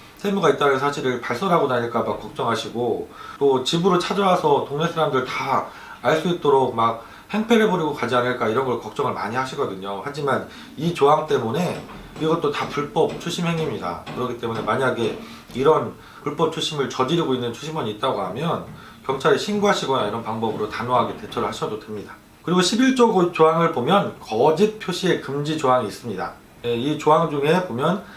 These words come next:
삼 호와 사 호 조항이 중요한데요. 채권 추심에 관한 법률적 권한이나 지위를 거짓으로 표시하는 행위,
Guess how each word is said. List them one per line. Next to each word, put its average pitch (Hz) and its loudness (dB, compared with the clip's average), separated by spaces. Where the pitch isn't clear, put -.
삼 202 -2
호와 190 6
사 196 2
호 202 4
조항이 135 2
중요한데요. 120 0
채권 214 4
추심에 196 2
관한 165 4
법률적 143 0
권한이나 127 2
지위를 139 -2
거짓으로 139 2
표시하는 151 -4
행위, 139 -4